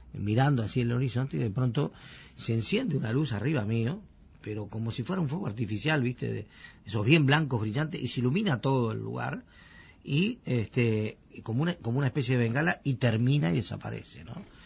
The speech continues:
Es decir, yo me quedé impresionado, porque digo, ¿dónde puede venir un, un, un, aparte sin ruido? Este, quedé realmente asombrado, ¿no? Porque quedé impresionado por esa luz tan intensa, y se quedó todo blanco,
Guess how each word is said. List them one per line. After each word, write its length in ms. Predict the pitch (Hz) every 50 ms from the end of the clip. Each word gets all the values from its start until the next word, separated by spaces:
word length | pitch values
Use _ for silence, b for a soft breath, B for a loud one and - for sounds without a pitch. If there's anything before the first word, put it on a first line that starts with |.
| B B B B B B B
Es 140 | B - -
decir, 180 | 120 110 104
yo 140 | 95 135 185
me 160 | 262 269 -
quedé 160 | 110 117 120 131
impresionado, 500 | 139 123 127 123 98 117 123 180 185 131
porque 200 | 113 110 117 120
digo, 300 | 123 120 120 107 101 - - - -
¿dónde 380 | 123 104 107 175 190 165 131 120
puede 280 | 95 113 143 143 131
venir 220 | 123 120 120 139 143
un, 120 | 127 120
un, 420 | 113 107 104 95 98 101 107 110 -
un, 160 | - 123 131 - - -
aparte 340 | 104 101 143 147 131 139
sin 160 | 120 110 117 117
ruido? 400 | 143 190 220 165 120 101 80 - - - B B B B B B B B B B B - - 110
Este, 680 | - 110 113 110 101 - - 127 117 113 113 104 101 90 B B B B B B B B -
quedé 260 | - 123 123 147 196
realmente 400 | 208 185 143 123 131 165 170 160
asombrado, 720 | 143 - - 113 107 117 127 131 131 139 156 185 233 247 190 -
¿no? 180 | 104 104 123 143
Porque 360 | 147 127 120 110 92 92 -
quedé 300 | - - 110 104 110 123
impresionado 640 | 135 131 107 120 123 90 113 117 120 127 131 127
por 120 | 104 120 120
esa 180 | 120 - 110 107
luz 200 | 123 143 131 -
tan 160 | - 123 120
intensa, 760 | 117 107 110 104 104 151 147 147 143 135 123 165 175 208 - B B B B B B B B
y 60 | -
se 180 | 98 - 113 98
quedó 260 | 95 107 117 123 113
todo 200 | - 131 117 110
blanco, 520 | 110 120 135 139 139 147 135 - 92 202